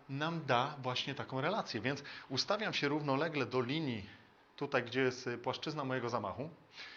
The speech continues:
Główkę kija otwieram delikatnie do tej właśnie płaszczyzny i wykonuję swing taki, jaki znam, wzdłuż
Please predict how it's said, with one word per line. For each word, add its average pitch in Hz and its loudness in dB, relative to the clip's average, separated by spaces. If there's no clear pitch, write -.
Główkę 202 0
kija 123 0
otwieram 156 2
delikatnie 110 -2
do 147 4
tej 156 0
właśnie 123 0
płaszczyzny 117 -2
i 196 2
wykonuję 151 -4
swing 135 0
taki, 151 2
jaki 147 0
znam, 135 0
wzdłuż 160 -4